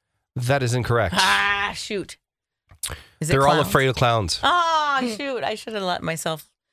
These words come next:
Speaker 2: listen to myself the first time.
Speaker 1: True or false? Twister was originally called Pretzel and was first introduced as a beach game.
Speaker 2: I think that's true. I think, I think I read that somewhere.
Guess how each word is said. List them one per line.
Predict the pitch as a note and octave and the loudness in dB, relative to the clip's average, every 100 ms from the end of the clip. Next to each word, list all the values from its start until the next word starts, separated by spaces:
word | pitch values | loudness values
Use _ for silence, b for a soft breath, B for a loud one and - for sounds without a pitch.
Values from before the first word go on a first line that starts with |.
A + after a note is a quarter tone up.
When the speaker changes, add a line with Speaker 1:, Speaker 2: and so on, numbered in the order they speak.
| _ G#3 | _ -8
Speaker 2:
listen | G#3 G3+ | -6 -4
to | D#3 | -4
myself | D3 C#3 - D3 | -4 -6 -8 -10
the | _ | _
first | D#3 C#3+ - | -10 -8 -8
time. | D#3 C#3+ - | -8 -8 -4
Speaker 1:
True | E4+ | -2
or | - | 0
false? | B2+ D3 - - _ _ _ _ _ _ - | 0 0 -4 -10 _ _ _ _ _ _ -4
Twister | F3 - D#3+ | -2 0 0
was | D#3 B2 | 0 -2
originally | C#3+ C#3 B2 | -2 -2 -2
called | A#2+ G#2+ - | 0 -2 -2
Pretzel | A#3 A#3+ - E2+ B2 _ _ C3+ | -2 0 -2 -4 -8 _ _ -6
and | A#2 | -4
was | A#2 | -4
first | - F3+ - | -2 -2 -2
introduced | D#3 D3+ C#3 B2+ | -2 -2 -2 -4
as | A#2 | -4
a | G#2+ | -4
beach | E3+ F#3 - | -4 -6 -4
game. | A#2 F2+ C#2 - _ _ _ _ _ _ _ _ _ _ _ _ _ _ - | -2 -2 -6 -14 _ _ _ _ _ _ _ _ _ _ _ _ _ _ -6
Speaker 2:
I | G4+ | -4
think | A4+ F#4 | -4 -2
that's | D4+ - | -4 -4
true. | - A#3 F#3 D3+ D3 | -6 -4 -4 -6 -10
I | _ _ _ _ _ _ _ _ A#3+ | _ _ _ _ _ _ _ _ -12
think, | - | -8
I | A3+ | -8
think | - A3 A3+ | -8 -8 -4
I | |
read | F3 E3+ D3 | -4 -6 -6
that | - - | -10 -10
somewhere. | - B2 B2+ - | -10 -8 -10 -12